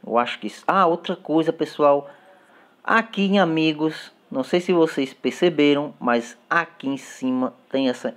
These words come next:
Opa, cadê, cadê, cadê? Calma aí.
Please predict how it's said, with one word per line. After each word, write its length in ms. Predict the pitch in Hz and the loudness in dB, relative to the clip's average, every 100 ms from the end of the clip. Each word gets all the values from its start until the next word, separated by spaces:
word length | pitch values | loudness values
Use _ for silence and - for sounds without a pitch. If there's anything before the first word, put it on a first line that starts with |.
| - | -8
Opa, 300 | 120 - 156 | -10 -10 -6
cadê, 240 | 110 107 | -6 -6
cadê, 260 | - 107 110 | -8 -10 -10
cadê? 300 | - 110 - _ _ _ _ _ _ _ _ _ _ _ _ _ _ _ _ | -12 -12 -12 _ _ _ _ _ _ _ _ _ _ _ _ _ _ _ _
Calma 260 | - 98 110 | -10 -6 -4
aí. 180 | 113 | -6